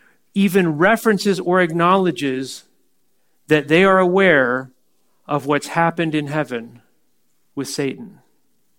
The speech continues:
There is no acknowledgement of that.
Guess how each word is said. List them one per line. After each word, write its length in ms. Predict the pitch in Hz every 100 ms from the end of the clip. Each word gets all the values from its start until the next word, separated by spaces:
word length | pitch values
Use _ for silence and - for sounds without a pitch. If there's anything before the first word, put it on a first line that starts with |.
| _ _
There 140 | 156 147
is 140 | 120
no 580 | 127 127 127 139 160 180
acknowledgement 760 | 180 175 165 165 160 143 131
of 120 | 120 120
that. 360 | 113 104 -